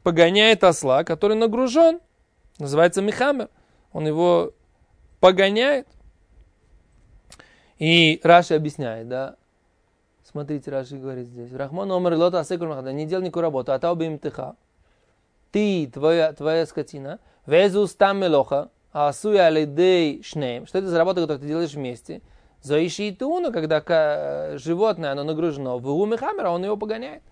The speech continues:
Это называется мелохо. Это называется работа. А как же ему он кладёт на осла и несёт на осле? Это называется работа.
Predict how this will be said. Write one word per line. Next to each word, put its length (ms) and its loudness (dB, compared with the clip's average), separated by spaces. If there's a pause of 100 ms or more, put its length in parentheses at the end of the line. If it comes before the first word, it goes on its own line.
(360)
Это 140 0
называется 600 8
мелохо. 720 6 (200)
Это 100 -10
называется 380 -4
работа. 520 4 (340)
А 120 -20
как 240 4
же 80 -6
ему 180 -4
он 180 -4
кладёт 360 -6
на 120 -8
осла 280 0
и 60 -2
несёт 200 -12
на 140 -10
осле? 180 -2
Это 140 -4
называется 400 -8
работа. 920 -4